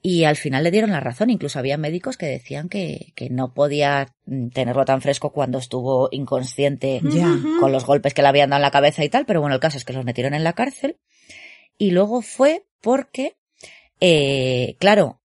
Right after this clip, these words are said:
Speaker 1: eh, se habían quedado sin dinero y tal, y ella, que la habían pintado como mater amantísima, de que pobrecita acaba de enterrar a su niña, ella que era una pilar de esta sociedad,
Speaker 2: Ujú.
Speaker 1: pues claro, el marido no trabajaba,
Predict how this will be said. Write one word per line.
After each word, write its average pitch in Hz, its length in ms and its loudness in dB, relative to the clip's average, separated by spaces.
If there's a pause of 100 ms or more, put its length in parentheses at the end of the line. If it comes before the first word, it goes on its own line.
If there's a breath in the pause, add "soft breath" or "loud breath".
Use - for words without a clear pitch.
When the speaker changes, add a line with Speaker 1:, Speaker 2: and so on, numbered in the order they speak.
(260)
Speaker 1:
eh, 131 600 -2 (100)
se - 240 -6
habían 131 240 0
quedado 131 260 2
sin 135 200 -4
dinero 139 240 0
y 147 80 0
tal, 196 280 0 (140)
y 151 220 2
ella, 175 400 0 (140)
que 143 320 0
la 127 120 -2
habían 139 300 -2
pintado 151 520 -2
como 139 460 -4 (380 loud breath)
mater 156 340 0
amantísima, 139 1000 -4
de 139 100 -2
que 131 120 -10
pobrecita 139 480 -4
acaba 123 160 -2
de 127 60 2
enterrar 131 320 0
a 131 60 -2
su 127 160 -8
niña, 139 400 -2
ella 131 160 -4
que 135 140 -6
era 127 140 -4
una 123 420 -4 (520 loud breath)
pilar 147 280 2
de 151 60 4
esta 143 180 2
sociedad, 160 600 -2
Speaker 2:
Ujú. 185 540 0
Speaker 1:
pues 147 140 2
claro, 147 380 2 (260)
el 143 160 2
marido 143 640 4 (140)
no 131 360 -2
trabajaba, 190 680 2